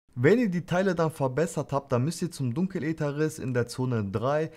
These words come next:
und hier müsst ihr jetzt die Items platzieren. Ihr seht, hier ist, äh, eine Trommel drauf,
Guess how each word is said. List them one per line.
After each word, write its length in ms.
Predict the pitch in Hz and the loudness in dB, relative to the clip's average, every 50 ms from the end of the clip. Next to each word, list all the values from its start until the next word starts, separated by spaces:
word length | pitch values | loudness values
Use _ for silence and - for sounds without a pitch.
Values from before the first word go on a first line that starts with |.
| - - | -10 -4
und 280 | - 135 135 127 123 | 0 0 2 0 0
hier 160 | - 156 180 180 | 0 0 2 2
müsst 240 | 180 175 175 - | 2 0 0 0
ihr 80 | 135 139 | 0 2
jetzt 180 | 151 151 - - | 2 0 0 -2
die 140 | 135 131 - | -2 -2 0
Items 360 | 90 127 143 - 151 147 - | -2 -2 -2 -2 -4 -6 -6
platzieren. 560 | - - 131 123 - - - 131 127 113 110 - | -4 -4 -4 -4 -4 -4 -4 -2 0 0 -2 -2
Ihr 160 | 110 117 104 | -4 -4 -4
seht, 400 | 104 120 147 156 156 151 - - | -2 -2 0 0 -2 -4 -6 -8
hier 200 | - 131 127 131 | -6 -4 -2 -2
ist, 200 | 123 - - - | -4 -6 -6 -6
äh, 60 | 110 | -4
eine 280 | 110 104 113 110 104 - | -4 -2 -2 -4 -4 -4
Trommel 340 | - 151 156 156 143 135 | -4 -4 -2 -2 -2 -2
drauf, 360 | 123 123 131 131 139 135 - | -2 -2 -2 -2 -2 -2 -6